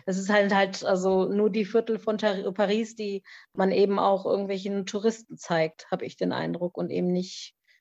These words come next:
die Außenbezirke mit den krassen, äh, Hochhäusern <laughs> und so, die sind natürlich nicht gezeigt, sondern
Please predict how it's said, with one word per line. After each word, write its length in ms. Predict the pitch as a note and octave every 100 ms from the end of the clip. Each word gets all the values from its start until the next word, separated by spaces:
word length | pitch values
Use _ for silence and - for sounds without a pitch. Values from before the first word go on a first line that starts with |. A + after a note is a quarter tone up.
| _ -
die 220 | F#3 F3+
Außenbezirke 840 | F#3 F#3+ F#3+ F3 E3+ - F3+ F3
mit 220 | F3+ F3 F3+
den 120 | F3
krassen, 800 | - F3+ F3+ F#3 F3 E3+ E3+ F3 _ _ _ _ _
äh, 240 | - F3 E3+
Hochhäusern 560 | F3 G3 - D#3+ E3
<laughs> 160 | F3+ D#3+
und 80 | G#3+
so, 160 | F#3
die 120 | F3 F#3
sind 100 | F3+
natürlich 400 | F3 F#3+ F3 G3
nicht 160 | F#3+
gezeigt, 480 | - - E3 D#3 -
sondern 340 | E3 E3+ E3